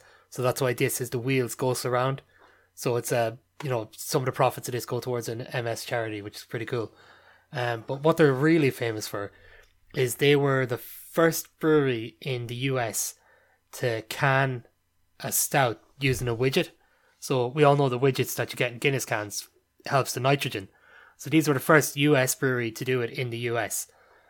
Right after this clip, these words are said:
Um, but what they've also done is they've managed to bottle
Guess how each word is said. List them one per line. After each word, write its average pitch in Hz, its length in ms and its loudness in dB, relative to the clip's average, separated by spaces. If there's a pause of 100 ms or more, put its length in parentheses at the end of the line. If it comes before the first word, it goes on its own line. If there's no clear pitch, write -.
(280)
Um, 110 300 -6 (180)
but 147 100 -4
what 143 280 2
they've 139 260 -2
also 160 480 2
done 95 320 -8 (500)
is 131 160 -8
they've 143 260 2
managed 135 440 0
to 131 80 -6
bottle 139 640 -4